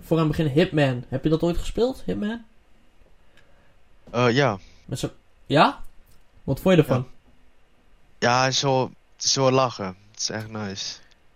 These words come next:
Speaker 1: Ik vind ook wel lachen dat je op die verschillende manieren die bounties moet, eh, moet killen, zeg maar.
Speaker 2: Ja.
Speaker 1: Eh, Far Cry zes. Dat spreekt gewoon voor zich, denk ik. Far Cry is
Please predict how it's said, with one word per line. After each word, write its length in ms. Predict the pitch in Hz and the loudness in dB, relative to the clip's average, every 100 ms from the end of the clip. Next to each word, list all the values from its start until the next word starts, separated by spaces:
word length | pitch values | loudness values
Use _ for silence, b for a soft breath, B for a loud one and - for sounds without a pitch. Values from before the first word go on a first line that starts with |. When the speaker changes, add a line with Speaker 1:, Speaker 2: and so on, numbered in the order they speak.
| - | -12
Speaker 1:
Ik 140 | 139 | -2
vind 140 | 170 | 2
ook 80 | 165 | 6
wel 120 | 156 | 6
lachen 200 | 151 147 | 6 4
dat 140 | 143 135 | 0 0
je 60 | |
op 60 | 135 | 0
die 120 | 135 | 0
verschillende 420 | 139 - 147 147 | -4 -2 0 2
manieren 760 | 143 139 143 147 139 123 107 110 | 2 2 4 4 4 2 0 0
die 100 | 120 | -2
bounties 540 | 127 135 135 127 123 | 2 4 4 0 -2
moet, 260 | - 120 - | -2 -6 -4
eh, 260 | 123 120 117 | -4 -4 -6
moet 220 | 123 - | -8 -4
killen, 280 | 151 123 120 | -2 0 -2
zeg 200 | 117 - | -4 -6
maar. 200 | 107 123 - - - - - - | -8 -8 -10 -16 -20 -20 -20 -12
Speaker 2:
Ja. 280 | 107 98 98 _ - - b b b b b b b b _ - | -8 -8 -10 _ -20 -20 b b b b b b b b _ -12
Speaker 1:
Eh, 360 | - 135 135 131 - | 0 4 4 4 4
Far 220 | 165 175 | 4 4
Cry 240 | 151 135 | 4 2
zes. 600 | 131 135 151 - - - - - - _ _ _ _ _ - | 4 4 4 2 -6 -12 -20 -20 -20 _ _ _ _ _ -4
Dat 160 | 131 - | -2 -2
spreekt 300 | - 135 - | 0 0 2
gewoon 240 | 139 135 - | -2 -2 -4
voor 100 | 131 | -2
zich, 240 | 127 123 | -2 -2
denk 260 | 120 120 120 | -2 -4 -2
ik. 200 | 120 - - | -4 -6 -4
Far 200 | 120 123 | -2 0
Cry 260 | - 127 | 2 4
is 300 | 127 - - | 4 0 -4